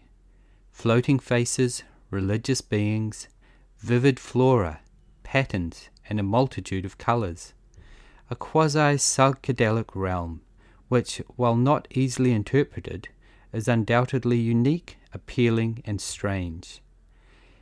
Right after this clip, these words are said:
Evans's work is uplifting, vibrant, and for the most part positive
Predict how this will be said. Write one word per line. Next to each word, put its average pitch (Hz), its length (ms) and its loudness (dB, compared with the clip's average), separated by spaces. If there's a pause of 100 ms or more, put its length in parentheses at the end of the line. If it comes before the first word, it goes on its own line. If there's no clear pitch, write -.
(280)
Evans's 185 520 2
work 113 400 4
is 107 200 -6
uplifting, 131 720 -2
vibrant, 104 640 -2
and 113 180 -4
for 123 120 -4
the 120 80 2
most 127 400 2
part 87 320 -2
positive 117 600 0